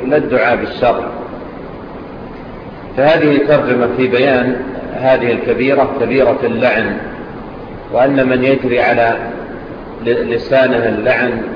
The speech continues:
ويبادر إليه، هذا مرتكب لكبيرة عظيمة وجرم كبير.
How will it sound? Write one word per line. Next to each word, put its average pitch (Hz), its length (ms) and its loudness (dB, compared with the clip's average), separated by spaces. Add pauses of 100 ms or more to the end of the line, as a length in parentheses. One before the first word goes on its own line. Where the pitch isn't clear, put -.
(140)
ويبادر 117 560 4
إليه، 123 520 0 (1080)
هذا 143 240 4
مرتكب 139 580 2 (840)
لكبيرة 123 580 2 (120)
عظيمة 135 600 0
وجرم 123 520 2
كبير. 113 380 0